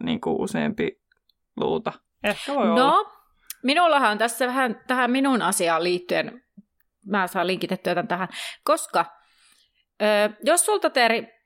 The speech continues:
Speaker 2: mä en tiedä, onko räntännyt sulle tästä asiasta, mutta jos sulta kysytään, että mikä kolme luudon vartta on, niin mitä sä vastaat?
Speaker 1: Ai, mikä se on?
Speaker 2: Mikä se on?
Speaker 1: Onko se pubi?
Speaker 2: Minun ajatukseni tismalleen, ja näin minä vastasin. Me pelattiin siis kaveriporukalla sellaista Harry Potter Smarten-peliä.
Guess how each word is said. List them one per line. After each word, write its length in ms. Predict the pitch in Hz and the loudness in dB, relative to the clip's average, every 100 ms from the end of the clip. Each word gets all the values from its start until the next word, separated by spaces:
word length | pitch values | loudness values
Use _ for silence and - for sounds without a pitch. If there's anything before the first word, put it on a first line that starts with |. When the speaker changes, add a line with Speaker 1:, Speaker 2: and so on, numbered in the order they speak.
| - | -6
Speaker 2:
mä 60 | |
en 60 | 214 | -2
tiedä, 160 | 202 185 | 0 0
onko 160 | 196 | 0
räntännyt 400 | 185 175 165 147 | 0 0 -2 -4
sulle 260 | - 185 - | -4 -2 -2
tästä 260 | 202 - - | -4 -4 -2
asiasta, 380 | 262 269 269 | 0 -2 0
mutta 180 | 247 240 | -2 0
jos 120 | 247 | -2
sulta 200 | 254 233 | 0 -2
kysytään, 460 | 226 233 233 214 196 | -2 -2 0 0 0
että 200 | 196 220 | -2 -2
mikä 260 | 220 240 202 | 0 0 0
kolme 320 | 202 196 180 | 2 0 0
luudon 280 | 180 165 156 | 0 0 -2
vartta 300 | 160 - - | -4 -4 -4
on, 120 | 165 | -4
niin 80 | 170 | -4
mitä 220 | 185 196 | -4 -2
sä 120 | 185 | -4
vastaat? 540 | - - - - - - _ _ _ _ _ _ _ _ _ _ _ _ - | -6 -6 -4 -6 -8 -16 _ _ _ _ _ _ _ _ _ _ _ _ -10
Speaker 1:
Ai, 120 | 180 | -6
mikä 280 | 170 - 170 | -6 -4 -4
se 180 | 156 147 | -4 -4
on? 260 | 151 156 147 _ _ - | -4 -6 -10 _ _ -4
Speaker 2:
Mikä 240 | 240 208 | -2 0
se 160 | 190 151 | 0 -2
on? 160 | 160 - _ _ _ _ - | -2 -6 _ _ _ _ -12
Speaker 1:
Onko 100 | 175 | -10
se 140 | - 180 - | -8 -10 -6
pubi? 460 | 175 - - 151 - _ _ _ _ - - - - _ _ _ _ _ _ _ _ - | -6 -4 -4 -6 -10 _ _ _ _ -16 -14 -14 -20 _ _ _ _ _ _ _ _ 0
Speaker 2:
Minun 320 | 277 381 339 | 2 4 2
ajatukseni 680 | 247 269 247 254 - 247 247 | 2 2 2 -2 -2 0 0
tismalleen, 680 | 262 240 214 180 185 175 170 | 0 0 2 2 4 2 4
ja 60 | |
näin 240 | 220 311 262 | 2 4 4
minä 200 | 233 226 | 4 4
vastasin. 540 | 269 262 202 196 180 | 2 0 -2 -2 0
Me 80 | 208 | 0
pelattiin 460 | 220 214 214 202 | 2 0 0 -2
siis 200 | 196 196 | 0 -2
kaveriporukalla 720 | - 226 226 202 170 170 175 190 | 0 2 2 2 0 0 0 0
sellaista 440 | 220 202 - 208 | 2 0 0 -2
Harry 260 | 226 226 214 | 2 2 2
Potter 320 | 202 - 190 | 0 -2 -2
Smarten-peliä. 960 | - 214 196 190 - 170 160 156 214 302 | 0 0 0 -2 -6 -4 -2 0 2 2